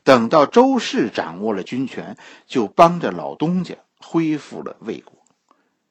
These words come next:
可陈胜好景不长，是吧？吴广因为内乱而死，周氏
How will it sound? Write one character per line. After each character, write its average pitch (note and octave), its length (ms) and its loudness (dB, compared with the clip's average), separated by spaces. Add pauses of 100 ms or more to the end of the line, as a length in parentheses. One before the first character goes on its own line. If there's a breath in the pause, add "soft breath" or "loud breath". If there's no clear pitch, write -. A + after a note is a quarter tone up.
(360)
可 - 140 -4
陈 G3 320 0
胜 B3+ 160 -4
好 B2+ 420 -2
景 F2+ 340 -10
不 C3 80 -10
长， B2 380 -14 (480)
是 A2+ 80 -8
吧？ F#2 220 -8 (420 soft breath)
吴 D#3 300 -4
广 G#2+ 540 0 (260)
因 A#2+ 160 -4
为 A#2+ 100 -2
内 C#3 240 0
乱 F#2+ 240 -6
而 - 160 -16
死， - 240 -18 (260)
周 - 280 2
氏 - 260 -4